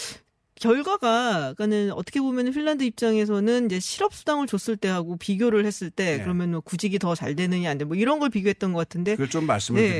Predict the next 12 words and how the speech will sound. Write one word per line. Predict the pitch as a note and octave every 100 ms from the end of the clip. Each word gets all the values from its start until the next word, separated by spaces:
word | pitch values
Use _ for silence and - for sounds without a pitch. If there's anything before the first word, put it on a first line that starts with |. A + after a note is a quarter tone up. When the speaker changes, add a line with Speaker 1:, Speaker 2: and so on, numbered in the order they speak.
| C#3
Speaker 2:
드릴게요. | A#2 A2 A#2+
그러니까 | G#2 C3+ B2+
그 | C3+ B2
기본소득 | - A#2+ C#3 C3 C3+ C#3+
실험했다 | - F#3+ F3 D3+ D3+ C#3
이런 | B2 B2 A#2+
얘기들이 | G#2+ G#2+ B2
이제 | A#2+
많이 | D#3+ - G#3+
Speaker 1:
네, | C4+
Speaker 2:
있는데요. | F#3+ D3+ G#2+
Speaker 1:
네. | G#2